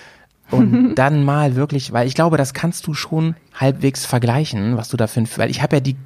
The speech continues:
Speaker 1: komplette Gabel der F achthundert. Da ist schon, ist schon, kann man schon Parallelen
Speaker 2: Ja.
Speaker 1: ziehen. Und ich wollte nur
Speaker 2: Mhm.
Speaker 1: noch mal ein Statement machen, ähm, dass das für mich Welten sind. Welten.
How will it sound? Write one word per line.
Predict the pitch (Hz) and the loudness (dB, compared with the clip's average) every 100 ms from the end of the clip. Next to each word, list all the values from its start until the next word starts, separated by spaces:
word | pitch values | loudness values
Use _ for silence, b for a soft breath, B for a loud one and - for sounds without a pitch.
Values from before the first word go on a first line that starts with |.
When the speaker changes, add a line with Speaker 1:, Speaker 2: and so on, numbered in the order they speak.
| - _ - | -20 _ -8
Speaker 1:
komplette | 135 131 185 143 | -4 0 0 0
Gabel | 117 113 98 - | 0 -2 -4 -6
der | - | -8
F | 123 | -8
achthundert. | 123 120 - | -8 -8 -6
Da | - | -4
ist | - | -2
schon, | 113 208 | 0 0
ist | - | -2
schon, | - 190 - B B | -2 -4 -6 B B
kann | 196 | -2
man | |
schon | 170 | 0
Parallelen | - 139 123 117 104 | 0 0 2 2 2
Speaker 2:
Ja. | 175 | 0
Speaker 1:
ziehen. | 160 - 135 B B B B B B B | 0 -4 -10 B B B B B B B
Und | - 123 117 123 | -2 0 0 -4
ich | - | 0
wollte | 165 - | 0 2
nur | 147 | 2
Speaker 2:
Mhm. | 156 | 2
Speaker 1:
noch | 143 | 2
mal | 135 | 0
ein | 131 | -2
Statement | 131 135 151 117 | -2 -4 -4 -6
machen, | 123 127 127 123 b b b b | -4 -2 -4 -4 b b b b
ähm, | - 120 117 117 117 117 113 - - | -6 -2 -2 0 0 0 -4 -8 -8
dass | 131 - - - _ _ _ _ _ _ _ _ | -6 -6 -8 -12 _ _ _ _ _ _ _ _
das | - 131 | -2 -2
für | - 147 | 0 0
mich | 156 131 | 2 2
Welten | 175 214 120 | 0 0 -4
sind. | 110 117 - | -6 -10 -10
Welten. | 131 147 202 - 127 | -2 -2 -2 -8 -14